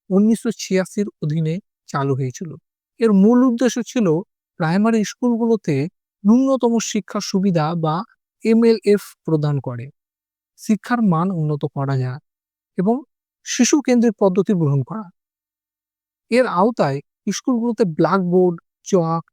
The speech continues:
ম্যাথ ও সায়েন্স কিট, ম্যাপ, চার্ট, গ্লোব, খেলনা এবং লাইব্রেরি বই দেওয়া হয়েছে। বড় স্কুলগুলোতেও তৃতীয় শ্রেণীর শিক্ষক এবং অতিরিক্ত ক্লাসরুমের ব্যবস্থা করা হয়েছে।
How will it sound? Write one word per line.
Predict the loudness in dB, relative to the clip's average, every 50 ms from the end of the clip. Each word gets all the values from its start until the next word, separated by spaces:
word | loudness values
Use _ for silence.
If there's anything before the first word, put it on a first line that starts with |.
| _ _ _ _ 0
ম্যাথ | 2 2 2 2 0 -2 -4 -6
ও | -8
সায়েন্স | -8 -6 -6 -4 -2 -2 -2 -4 -6 -8
কিট, | -8 -4 -2 -2 -2 -4 _ _ _ _ _ 0 2
ম্যাপ, | 4 4 4 2 2 0 -2 -6 _ _ _ _ _ _ _
চার্ট, | -6 -2 -2 0 0 0 -2 -4 -8 -16 _ _ _ _ _ -10
গ্লোব, | -8 -2 2 4 6 6 6 4 2 -2 -8 _ _ _ _ -16
খেলনা | -8 -2 0 0 0 0 0 0 -2 -4 -6 -8 -6
এবং | -4 -2 -2 0 0
লাইব্রেরি | 0 0 0 0 0 2 2 2 2 2 0 0
বই | 0 2 2 2 2 2
দেওয়া | 2 0 0 0 -2
হয়েছে। | -2 -4 -4 -6 -8 -12 -12 -14 -14 _ _ _ _ _ _ _ _ -6 -2
বড় | 2 4 4 4 4 4
স্কুলগুলোতেও | 2 0 0 0 0 0 2 2 2 2 4 4 2 2 2 0 -4 _ _ _ _ _ _ _ -2
তৃতীয় | -2 -2 -2 0 -2 -2 -2
শ্রেণীর | -2 -2 -2 -2 -2
শিক্ষক | -2 -4 -4 -4 -4 -6 -6 -4 -2 -2 -2 -2 -4
এবং | -4 -4 -2 -2 -2 -2
অতিরিক্ত | -2 -2 -2 -4 -4 -2 -4 -4
ক্লাসরুমের | -4 -2 -2 -2 -2 -4 -4 -6 -4 -4 -2 -2 -2 -4 -6 -8 -12 _ _ _ _ _ _ -6
ব্যবস্থা | -2 -2 -2 -2 -4 -6 -6 -6 -6 _ _ _ _ -6
করা | -2 0 0 0
হয়েছে। | 0 -2 -4 -4 -6 -8 -12